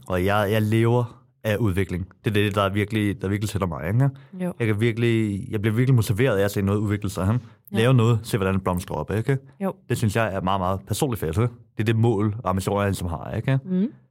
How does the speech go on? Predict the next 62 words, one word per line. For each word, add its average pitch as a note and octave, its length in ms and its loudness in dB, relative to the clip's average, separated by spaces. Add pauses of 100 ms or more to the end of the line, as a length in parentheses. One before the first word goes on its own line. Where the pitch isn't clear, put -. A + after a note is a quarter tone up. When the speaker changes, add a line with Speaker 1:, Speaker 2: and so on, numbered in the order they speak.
(100)
Speaker 1:
Så A#2+ 120 -2
jeg F#2+ 160 0
vil A#2+ 120 0
gerne G2 160 -2
være C3 100 2
en F2 60 -4
kæmpe G2 180 -2
stor F#2 240 -2
erhvervschef, F2 400 -6
ikke? F#2+ 140 -6
Speaker 2:
Ja. A2 40 2 (240)
Speaker 1:
Jeg G#3+ 100 0
synes, A2+ 200 2
at G2 120 2
dem, A2 400 2 (240)
dem, A#2 140 2
der B2+ 60 2
er G#2+ 120 2
i B2 40 4
Løvens A2+ 280 2
Hule, A2+ 220 0
det - 220 -4
er A2+ 40 2
det G2+ 80 -4
fedeste D3 300 0
job G2+ 120 2
i F#2+ 40 2
verden, F#2 300 2
ikke? F#3 140 0
Speaker 2:
Ja. F3 280 -2
Speaker 1:
Så B2+ 160 0
investerer G#2+ 300 0
penge A2 360 2
i A#2+ 60 -2
virksomheder, G#2+ 360 0
de F#2 100 -4
tror C3+ 200 0
på, A#2 340 -2
og G#2 80 -6
kan G#2+ 80 -2
hjælpe A2 220 0
dem G#2+ 100 2
med G#2+ 80 2
at F#2+ 100 0
vokse, F2 300 -2
ikke? C3+ 140 4 (180)
Speaker 2:
Ja. F3 180 -4 (260)
Speaker 1:
Det, A#2 200 2
det, A2 500 0
for - 140 -14
mig G2 120 0
er A2 40 2
det, F#2+ 240 0
er F#2 40 -2
det F#2+ 160 -4
drømmeperspektiv F2+ 600 -4
for, E2 200 -6
for E2 120 -8
mig E2 120 -4
i - 20 -2
erhvervslivet, E2+ 520 -6
ikke? C3+ 200 0